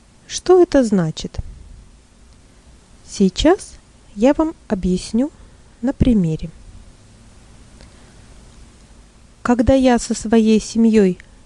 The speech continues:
эмигрировала в Канаду, я не говорила по-английски совсем. Всё, что я могла сказать: «My name is Anna. I live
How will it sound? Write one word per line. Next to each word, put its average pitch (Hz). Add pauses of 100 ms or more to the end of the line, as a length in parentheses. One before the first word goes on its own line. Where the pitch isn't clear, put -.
(140)
эмигрировала 202
в -
Канаду, 247 (1500)
я 220
не 330
говорила 247
по-английски 190
совсем. 160 (2750)
Всё, -
что 254
я 247
могла 233
сказать: 226 (1200)
«My 208
name 359 (140)
is 254
Anna. 185 (460)
I 190
live 294